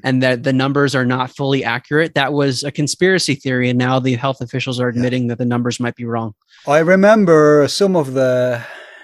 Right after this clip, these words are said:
Speaker 2: knee-jerk, uh, those who are against all that shit, anti-vaxxers, all that stuff, I remember they saying that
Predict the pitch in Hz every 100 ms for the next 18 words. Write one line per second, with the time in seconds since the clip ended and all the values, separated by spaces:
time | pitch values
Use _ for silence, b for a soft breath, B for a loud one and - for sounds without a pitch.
0 | B _ _ _ _ 156 180 185 131 123
1 | 110 - 147 165 165 185 151 127 123 135
2 | 131 - 151 117 101 90 - 87 - -
3 | - 117 120 123 107 107 - 110 113 104
4 | 98 - 92 - - 123 131 147 160 135
5 | 123 123 113 - 131 117 107 107 -